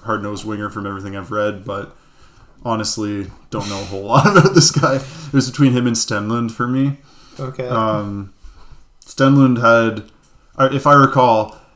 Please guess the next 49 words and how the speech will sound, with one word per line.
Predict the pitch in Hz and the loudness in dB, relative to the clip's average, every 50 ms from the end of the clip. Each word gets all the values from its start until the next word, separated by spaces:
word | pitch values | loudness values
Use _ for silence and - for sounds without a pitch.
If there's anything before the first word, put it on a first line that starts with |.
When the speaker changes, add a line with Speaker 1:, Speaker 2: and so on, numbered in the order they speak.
| - - - _ | -20 -20 -20 _
Speaker 1:
I, | - 139 120 117 113 113 113 110 110 110 | -8 -4 -4 -2 -2 -2 -2 -4 -4 -4
uh, | 110 110 107 110 110 107 107 107 107 - | -4 -2 -2 -2 0 0 -2 -2 -2 -2
almost | 123 127 131 127 117 - - | 0 0 0 0 -2 -4 -4
picked | - 117 110 - | -4 -4 -4 -4
him | 110 | -6
up | 113 110 107 - | -6 -6 -4 -6
in | 110 | -6
the | 110 | -8
keeper | 107 - 113 107 110 120 | -6 -6 -8 -6 -4 -2
league | 113 113 113 107 | 0 0 0 -2
for | - - 117 | -2 -2 -2
a | 110 | -2
bit | 117 120 113 - | -2 -2 -2 -4
'cause | - 117 | -6 -6
he | 117 113 | -6 -6
started | - - 120 117 107 104 | -4 -2 -2 -2 -2 -4
his | 110 110 | -6 -6
first, | - - 117 110 110 - | -6 -4 -4 -4 -4 -6
like, | 120 117 - | -10 -12 -10
five | - - 120 110 113 | -10 -8 -6 -6 -6
or | 113 | -6
six | 110 - - - - | -6 -6 -8 -6 -2
Speaker 2:
<laughs> | |
Speaker 1:
games | 233 226 151 110 107 104 | -2 0 0 0 -2 -4
this | 113 107 | -6 -4
season | - - 117 113 104 113 113 107 | -4 -4 -4 -4 -2 -4 -4 -6
with | 104 - | -8 -8
five | - 110 104 104 | -6 -6 -6 -4
or | 101 101 | -6 -8
six | - 107 104 - | -8 -10 -10 -10
points. | - - 107 113 127 135 135 - - - - - - | -10 -8 -6 -6 -4 -6 -6 -10 -12 -16 -18 -16 -10
And | - 120 | -6 -4
I | 117 | -4
was | 113 107 | -2 -2
like, | 117 110 | 0 2
"Oh, | 139 180 214 170 113 | 2 2 2 0 -2
this | 110 113 - | -2 -4 -2
guy | - 117 117 | -2 -2 -2
could | 113 - 110 | -2 -4 -6
be, | 107 117 113 113 113 113 | -2 0 0 2 2 2
uh, | 110 110 110 107 | 2 2 2 2
ready | 107 113 113 113 | 0 0 0 -2
to | 110 107 | -2 -4
do | 107 123 135 | -2 -2 -2
something," | 131 - 113 104 101 95 113 107 110 107 | -2 -4 -6 -8 -8 -10 -12 -12 -12 -10
but | - 113 - - - | -10 -12 -12 -12 -12
then | - 110 107 | -12 -12 -10
he | 110 104 104 | -8 -8 -8
inevitably | 101 101 101 101 104 107 107 - 113 110 113 113 117 143 | -8 -8 -10 -8 -10 -10 -10 -10 -10 -10 -10 -10 -12 -14